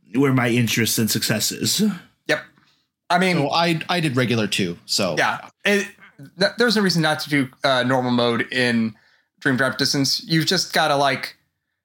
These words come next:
Speaker 2: deal with the fact that they did not do a good job designing even Proud Mode.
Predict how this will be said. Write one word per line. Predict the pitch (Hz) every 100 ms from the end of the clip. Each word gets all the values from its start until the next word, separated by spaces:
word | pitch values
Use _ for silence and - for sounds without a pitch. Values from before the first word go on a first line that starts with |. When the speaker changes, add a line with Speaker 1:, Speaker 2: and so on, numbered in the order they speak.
| _ _ _ _
Speaker 2:
deal | 254 285
with | 233
the | 214
fact | - 190 175
that | 175 151 147 - - _ _ _ _ _ _ _ _
they | 165 180
did | 185 147
not | 147 151
do | 156
a | 143
good | 135 135
job | 139 120
designing | 131 127 117 117 113 113 - _
even | 202 220 143
Proud | 143 139
Mode. | 135 135 131 139